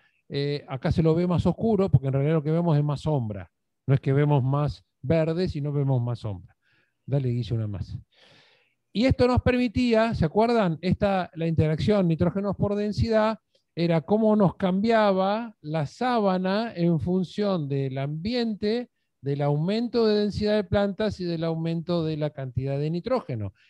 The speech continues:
Esto es rendimiento dependiente de la densidad y del nitrógeno. ¿Dale? También recordarán que por ahí la interacción no es significativa cuando tenemos mucho nitrógeno en el suelo o cuando no, o tenemos un ambiente muy seco.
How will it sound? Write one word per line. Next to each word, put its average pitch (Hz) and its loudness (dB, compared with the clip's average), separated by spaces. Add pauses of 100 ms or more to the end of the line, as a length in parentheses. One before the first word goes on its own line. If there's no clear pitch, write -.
(100)
Esto 220 0
es 185 2
rendimiento 214 -2 (300)
dependiente 185 0
de 143 0
la 156 2
densidad 202 -2
y 247 -8
del 180 -4
nitrógeno. 113 -6
¿Dale? 107 -8 (2000)
También 196 0
recordarán 190 0
que 180 -12
por 165 -6
ahí 170 -2
la 170 -2
interacción 165 -6
no 165 -6
es 147 -8
significativa 165 -4
cuando 135 -2
tenemos 139 2
mucho 147 -2
nitrógeno 139 -4
en 180 -2
el 214 -2
suelo 247 0
o 185 -8
cuando 127 0
no, 139 0 (180)
o 123 -4
tenemos 156 2
un 139 2
ambiente 120 2
muy 143 2
seco. 135 -2